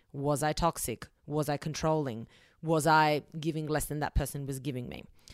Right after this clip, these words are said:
Number three, what can I learn from this past relationship and where can I grow? Number four, what toxic traits or behaviors can I identify so I don't, don't take them into the next relationship? Number five, am I giving this person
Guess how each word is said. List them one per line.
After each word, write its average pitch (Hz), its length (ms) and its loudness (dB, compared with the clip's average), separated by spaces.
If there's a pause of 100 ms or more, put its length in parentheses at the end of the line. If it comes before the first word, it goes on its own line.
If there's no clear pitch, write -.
(220)
Number 175 260 4
three, 170 400 4
what 190 220 6
can 226 120 0
I 214 100 6
learn 180 500 8
from 165 180 0
this 147 140 -4
past 151 340 -2
relationship 151 720 -2
and 151 200 -4
where 139 120 0
can 143 140 -6
I 143 80 -2
grow? 139 400 4 (560)
Number 196 300 6
four, 196 500 8 (240)
what 202 400 6
toxic - 460 2
traits 208 400 2
or 190 100 -2
behaviors 165 640 0
can 175 180 -2
I 185 240 4
identify 170 880 2 (300)
so - 240 2
I 175 100 8
don't, 170 360 4
don't 185 320 6
take 175 320 0
them 151 160 -2
into 160 300 0
the 147 100 2
next 156 300 0
relationship? 147 640 0 (580)
Number 170 220 6
five, 143 520 6 (340)
am 196 160 4
I 220 100 10
giving 220 360 2
this 220 120 0
person 196 420 4